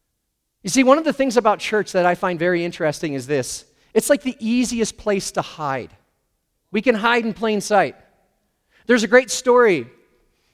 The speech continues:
about this German smuggler who used to smuggle things across the border when Germany was between East and West Germany. And the guards got wise to it. And so every day he would come and he'd have a wheelbarrow full of all this trash, and they would stop him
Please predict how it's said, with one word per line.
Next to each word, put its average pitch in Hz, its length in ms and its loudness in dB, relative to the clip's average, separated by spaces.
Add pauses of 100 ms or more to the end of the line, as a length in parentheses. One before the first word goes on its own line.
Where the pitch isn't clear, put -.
(220)
about 196 400 2
this 185 360 -2 (180)
German 160 640 -4
smuggler 165 720 -2 (1000)
who 214 120 2
used 226 240 0
to 233 80 -4
smuggle 226 640 2
things 170 560 -6 (160)
across 214 500 -2
the 190 120 -10
border 180 420 0
when 147 160 -6
Germany 175 340 -6
was 160 160 -4
between 160 320 -10
East 175 280 -8
and 156 80 -10
West 151 200 -6
Germany. 160 340 -6 (1120)
And 202 140 2
the 196 60 4
guards 196 380 4
got 190 220 4
wise 202 420 -4
to 131 140 -8
it. - 160 -14 (340)
And 185 120 -6
so 220 140 0
every 202 180 2
day 233 160 2
he 214 120 -4
would 220 140 -4
come 196 300 -2
and 151 60 -6
he'd 151 120 -4
have 170 140 2
a 170 40 -4
wheelbarrow 160 560 2
full 202 460 0
of 151 260 -12
all 196 280 2
this 190 180 -2
trash, 185 360 0
and 170 100 -8
they 165 40 0
would 165 100 -4
stop 196 360 0
him 151 220 -4